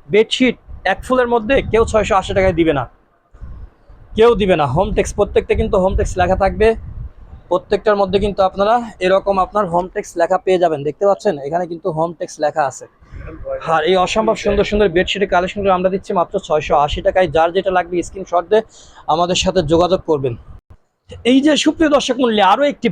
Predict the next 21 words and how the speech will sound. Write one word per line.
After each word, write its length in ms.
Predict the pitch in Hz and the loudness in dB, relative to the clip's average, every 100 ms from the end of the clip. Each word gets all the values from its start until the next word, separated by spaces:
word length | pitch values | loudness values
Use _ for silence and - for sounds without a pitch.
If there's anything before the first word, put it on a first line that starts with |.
| 131 | -2
ভাইরাল 360 | 156 196 208 190 | 0 2 2 2
ডিজাইনের 420 | 170 135 175 175 160 | 0 2 0 0 -2
চাদর 260 | 170 160 160 131 139 | -2 0 0 -2 -2
নিয়ে 140 | 160 - | -2 0
চলে 160 | 170 151 | 0 0
আসছে, 160 | 139 - 147 | -2 -4 -2
দেখতে 160 | - | 0
পাচ্ছেন 240 | 196 196 214 180 | 0 0 -2 -2
বেডশিটের 360 | 175 185 196 | -2 -4 -2
কালেকশনগুলো, 500 | 165 175 - 202 202 226 - _ _ - | 0 -2 -4 0 2 0 -4 _ _ -4
মাশাআল্লাহ, 720 | 160 175 202 196 208 185 165 - 175 | 2 4 4 2 2 2 0 2 0
একদম 240 | 170 214 220 | 2 0 0
কিন্তু 220 | 214 208 202 170 | 0 2 2 4
রংধনু 520 | 185 208 202 185 214 185 | 4 2 2 0 2 2
বেডশিট, 340 | 190 - 208 - - _ _ 143 | 2 2 -2 -4 -18 _ _ 0
রংধনু 380 | 180 220 220 247 226 | 2 2 2 2 2
বেডশিট 260 | 220 226 190 | 0 -2 0
কালেকশন 400 | 208 214 - 196 127 - - - 160 | 0 0 0 -2 -2 -4 -6 -2 0
মানে 180 | 190 226 | 0 0
কি, 100 | 214 151 - _ _ _ - - - 139 | 0 -2 -4 _ _ _ -20 -20 -6 0
ওয়াও, 420 | 175 196 185 | 4 6 4